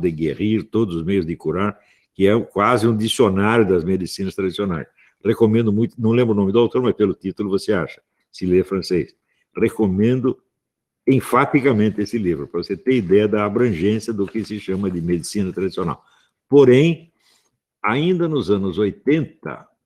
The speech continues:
o Ministério da Saúde começou a querer assambarcar e burocratizar as medicinas tradicionais, o que certamente ocasionou a degradação de muitas delas. E hoje,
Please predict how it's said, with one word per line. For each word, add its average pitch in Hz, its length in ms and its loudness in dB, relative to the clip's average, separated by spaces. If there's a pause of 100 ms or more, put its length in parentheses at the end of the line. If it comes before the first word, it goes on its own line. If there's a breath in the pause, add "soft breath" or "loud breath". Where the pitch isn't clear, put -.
(140)
o 113 160 -4
Ministério 120 680 -4
da 92 120 -2
Saúde 104 440 0
começou 123 720 0
a 104 120 -2
querer 107 340 0
assambarcar 117 1040 0
e 123 80 0
burocratizar 107 880 0
as 110 120 -2
medicinas 113 560 -6
tradicionais, 120 540 -4 (640)
o 95 80 -12
que 104 200 -2
certamente 104 800 0 (460)
ocasionou 104 680 2
a 98 80 -2
degradação 98 960 0
de 98 260 -2
muitas 90 440 -4
delas. 85 400 0
E 85 80 -4
hoje, 92 400 0